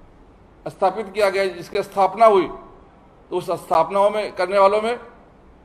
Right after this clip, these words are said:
स्वर्गीय अटल बिहारी वाजपेयी जी थे, लाल कृष्ण आडवाणी जी थे, मुरली मनोहर जोशी जी थे, और जो चौथे व्यक्ति थे,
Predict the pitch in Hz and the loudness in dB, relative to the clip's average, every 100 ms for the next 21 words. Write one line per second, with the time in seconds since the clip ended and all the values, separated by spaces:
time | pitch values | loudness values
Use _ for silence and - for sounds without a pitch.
0 | _ _ - _ _ _ - 185 175 196 | _ _ -20 _ _ _ -6 -4 0 0
1 | 190 202 196 185 202 175 - 196 220 220 | 0 0 0 2 2 0 -2 -4 -2 -4
2 | 220 - - - _ _ _ _ _ _ | -4 -8 -20 -20 _ _ _ _ _ _
3 | _ _ - - 107 165 190 202 190 170 | _ _ -20 -16 0 2 2 0 -2 0
4 | 165 196 214 208 214 208 - - _ - | 0 -2 -6 -2 -2 -4 -20 -20 _ -20
5 | - _ _ _ _ _ _ 131 170 190 | -20 _ _ _ _ _ _ -6 -2 0
6 | 208 185 185 180 175 214 220 220 226 - | 0 2 0 0 -4 -10 -2 -2 -2 -8
7 | - - - - - _ _ - 156 190 | -20 -20 -20 -20 -20 _ _ -10 -2 -2
8 | 196 185 180 220 208 208 202 208 | 0 -2 2 2 0 -4 -2 2